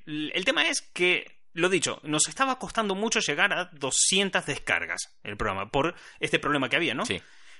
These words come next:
Speaker 1: Lo cual hemos pasado de doscientas a cuatrocientas descargas. Con
Speaker 2: Ujú.
Speaker 1: el progrem-, el problema solucionándose. O sea,
Speaker 2: Mm.
Speaker 1: que ha habido, se ha duplicado, prácticamente.
Speaker 2: Sí, básicamente.
Speaker 1: La retención en YouTube de, de la audiencia escuchando, o sea, mirando el programa directo, ten en cuenta que este programa que du-, duran de media cincuenta minutos,
Speaker 2: Ujú.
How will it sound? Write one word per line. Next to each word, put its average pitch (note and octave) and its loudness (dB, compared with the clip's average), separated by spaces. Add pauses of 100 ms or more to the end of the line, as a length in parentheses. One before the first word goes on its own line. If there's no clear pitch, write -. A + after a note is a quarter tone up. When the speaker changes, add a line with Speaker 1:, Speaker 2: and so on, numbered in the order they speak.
Speaker 1:
Lo C#3 -2
cual G3 4
hemos F#3+ 0
pasado F3 4
de D#3 4
doscientas G#3 2
a E3+ -6
cuatrocientas C#3 0
descargas. F2 -6 (640)
Con D3+ 4
Speaker 2:
Ujú. - -4
Speaker 1:
el C3+ -2
progrem-, C#3 2
el B2+ 2
problema D#3+ 4
solucionándose. A#2+ 2
O - 0
sea, C3 2
Speaker 2:
Mm. F#2+ -2
Speaker 1:
que C3 2
ha - 4
habido, D#3 2
se - 0
ha - 2
duplicado, B2 0
prácticamente. B2 4
Speaker 2:
Sí, D#3 6
básicamente. F2 -2 (360)
Speaker 1:
La C#3 2
retención D#3+ 4
en G3 4
YouTube F3 4 (440)
de, A#2+ 4
de A#2+ 0
la A#2 4
audiencia D3+ 4
escuchando, D#3 2
o B2 2
sea, A#2+ 2
mirando B2+ 4
el F#2+ -8
programa A#2 0
directo, D3 0
ten A#2 -2
en A#2 -6
cuenta C#3 2
que A2+ 2
este G#2+ -2
programa A#2+ 2
que A2 0
du-, G#2+ -2
duran A#2+ 0
de A#2 0
media A#2 2
cincuenta A2+ 0
minutos, C#3 2
Speaker 2:
Ujú. G2 -8